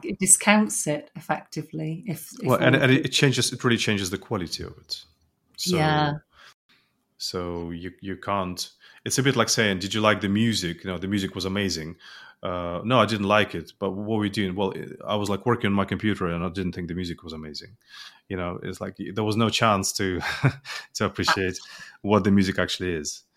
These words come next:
Speaker 1: Stop and
Speaker 2: You know?
Speaker 1: enjoy. Yeah, just slow
Speaker 2: Mm.
Speaker 1: down and enjoy. Mm. Mm. Fascinating stuff. Um,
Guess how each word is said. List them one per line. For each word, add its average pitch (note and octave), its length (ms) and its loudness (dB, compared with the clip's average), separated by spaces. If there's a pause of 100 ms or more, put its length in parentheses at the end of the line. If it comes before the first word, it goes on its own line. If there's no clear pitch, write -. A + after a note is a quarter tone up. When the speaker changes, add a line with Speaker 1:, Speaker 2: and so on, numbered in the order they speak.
(140)
Speaker 1:
Stop - 420 -4
and D3+ 140 -4
Speaker 2:
You D3+ 60 -4
know? D#3+ 40 -2
Speaker 1:
enjoy. D#3 640 -4
Yeah, D#3+ 380 -4
just F3+ 220 -10
slow D#3+ 240 -4
Speaker 2:
Mm. D3+ 40 -8
Speaker 1:
down D3+ 260 -2
and D3+ 120 -4
enjoy. D#3 580 -4 (340)
Mm. E3 440 0 (840)
Mm. F#3+ 640 4 (260)
Fascinating D#3 680 0
stuff. C#3+ 560 -2 (580)
Um, G#3+ 1080 8